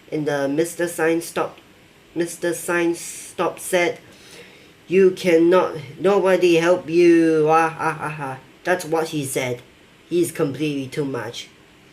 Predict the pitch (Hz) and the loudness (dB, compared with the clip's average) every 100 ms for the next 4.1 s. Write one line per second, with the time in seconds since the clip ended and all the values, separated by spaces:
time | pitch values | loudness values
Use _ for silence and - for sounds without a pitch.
0 | _ _ _ _ _ _ _ _ _ _ | _ _ _ _ _ _ _ _ _ _
1 | _ - - _ - 202 208 170 190 190 | _ -20 -20 _ -8 -2 -2 2 2 4
2 | 208 214 185 143 139 143 160 160 190 190 | 4 6 6 4 2 0 0 0 0 2
3 | 185 202 190 151 - 214 208 156 139 123 | 4 4 2 -2 -2 -2 -2 -2 -4 -4
4 | 127 | -6